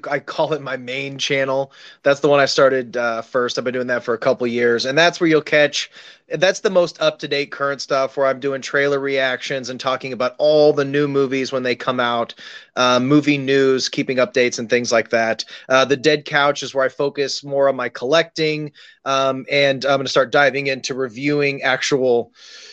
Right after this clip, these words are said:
you know, the gnarlier movies, the, uh, the, uh, Visual Vengeance, the Vinegar Syndrome, and dive into the weirder stuff on that channel. So if you're into the more B movie, shot on videos, eighties slashers, that kind of stuff, that's the Dead Couch.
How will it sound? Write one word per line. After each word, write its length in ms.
you 120
know, 180
the 120
gnarlier 560
movies, 600
the, 320
uh, 300
the, 220
uh, 180
Visual 420
Vengeance, 540
the 80
Vinegar 420
Syndrome, 680
and 140
dive 320
into 240
the 100
weirder 420
stuff 320
on 200
that 240
channel. 340
So 220
if 100
you're 140
into 220
the 80
more 280
B 180
movie, 520
shot 240
on 160
videos, 720
eighties 340
slashers, 520
that 200
kind 160
of 60
stuff, 320
that's 200
the 120
Dead 240
Couch. 480